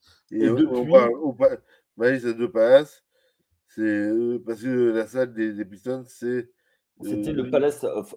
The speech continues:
Speaker 2: Auburn Hills.
Speaker 1: Voilà.
Speaker 2: Et, euh, depuis ce jour-là, euh, bah, la N B A n'est pas de,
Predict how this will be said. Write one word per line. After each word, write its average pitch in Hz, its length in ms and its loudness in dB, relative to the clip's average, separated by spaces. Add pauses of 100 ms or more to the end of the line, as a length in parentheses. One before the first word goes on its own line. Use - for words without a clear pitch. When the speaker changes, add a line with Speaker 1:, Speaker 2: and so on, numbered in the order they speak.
Speaker 2:
Auburn 104 320 -2
Hills. 90 480 -12
Speaker 1:
Voilà. 95 420 0 (800)
Speaker 2:
Et, 147 400 0
euh, 110 1040 4 (160)
depuis 170 400 -6
ce 127 180 -14
jour-là, 117 680 -4 (1040)
euh, 90 1400 2 (260)
bah, 104 160 -2
la 113 100 2
N 131 180 -4
B 101 60 -12
A 117 380 -6 (1200)
n'est 104 160 -8
pas 143 200 -6
de, 127 160 -8